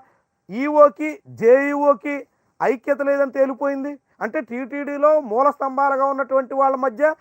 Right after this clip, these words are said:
ఎవ్వరి మధ్య ఒక ఉమ్మడి అవగాహన కానీ, ఏకాభిప్రాయం కానీ, సఖ్యత కానీ, సామరస్య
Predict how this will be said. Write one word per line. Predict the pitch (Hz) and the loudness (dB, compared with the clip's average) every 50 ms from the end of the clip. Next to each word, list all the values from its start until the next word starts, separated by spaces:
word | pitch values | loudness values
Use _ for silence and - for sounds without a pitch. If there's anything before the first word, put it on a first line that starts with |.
| _ _ _ - | _ _ _ -4
ఎవ్వరి | 156 190 214 233 233 254 294 294 | 0 2 2 2 2 2 2 2
మధ్య | 285 262 277 262 214 202 277 302 311 311 _ _ _ - | 2 0 -4 -4 -2 0 0 0 0 -2 _ _ _ -6
ఒక | 190 220 208 | -6 -2 0
ఉమ్మడి | 247 233 208 220 240 269 285 285 294 262 - - - | 0 0 0 -2 -2 -2 0 0 2 0 -2 -2 -2
అవగాహన | 160 190 233 247 277 277 269 269 269 269 | 0 0 2 2 2 2 2 2 0 -2
కానీ, | - 262 269 285 294 | -2 -2 -2 0 0
ఏకాభిప్రాయం | 302 285 311 294 208 233 - 294 277 277 254 277 277 - - 269 269 269 269 262 | 2 2 2 4 2 2 2 2 0 0 0 -2 -6 -2 -2 0 0 0 -2 -2
కానీ, | 262 277 285 285 285 233 | -2 -2 -2 -2 -4 -4
సఖ్యత | - - 220 226 - _ - 285 277 254 | -2 -4 -4 -4 -4 _ -4 -4 -2 -2
కానీ, | 277 269 240 269 277 294 294 277 226 | -2 -2 -2 -2 -2 -2 -2 -4 -6
సామరస్య | - - 208 233 262 269 277 277 269 - - 277 | -4 -4 -4 -2 -2 0 0 -2 -2 -2 -4 -4